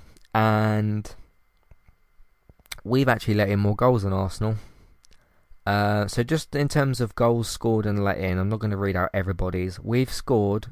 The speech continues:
right, so this is, uh, our record. Nine,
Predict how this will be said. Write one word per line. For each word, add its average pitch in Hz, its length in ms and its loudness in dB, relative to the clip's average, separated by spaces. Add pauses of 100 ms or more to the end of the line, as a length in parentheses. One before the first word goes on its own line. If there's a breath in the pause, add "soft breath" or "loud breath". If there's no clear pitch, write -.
(100)
right, 95 240 -2
so - 80 -4
this 131 240 -4
is, 123 320 0
uh, 104 380 0 (1400)
our 101 280 2
record. 95 580 -4 (120)
Nine, 131 680 0